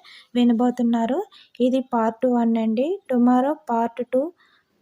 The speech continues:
రీడింగ్ అయితే తెలుసుకోవచ్చండి. లైక్ చేయండి,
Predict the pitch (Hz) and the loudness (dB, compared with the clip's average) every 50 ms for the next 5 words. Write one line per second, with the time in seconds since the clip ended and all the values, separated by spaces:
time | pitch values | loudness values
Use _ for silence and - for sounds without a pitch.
0 | _ - 233 233 233 220 247 240 247 247 247 247 247 294 294 - 285 240 233 226 | _ 0 2 2 4 4 4 4 4 4 2 0 -2 -4 -4 0 0 0 0 -2
1 | - - - 240 233 226 226 220 - - 233 226 226 226 247 302 403 - _ _ | -4 -6 -6 -4 -2 -2 -2 -4 -4 -6 -4 -2 -2 0 -2 -2 -4 -10 _ _
2 | _ _ _ _ _ _ _ _ _ _ _ _ _ _ _ _ _ _ _ _ | _ _ _ _ _ _ _ _ _ _ _ _ _ _ _ _ _ _ _ _
3 | _ _ _ _ _ _ _ _ _ _ _ _ _ _ _ _ _ _ _ - | _ _ _ _ _ _ _ _ _ _ _ _ _ _ _ _ _ _ _ -2
4 | 233 240 247 254 247 254 - 285 277 262 254 254 247 240 240 277 | 0 2 2 2 0 -2 0 2 2 4 4 4 4 4 4 2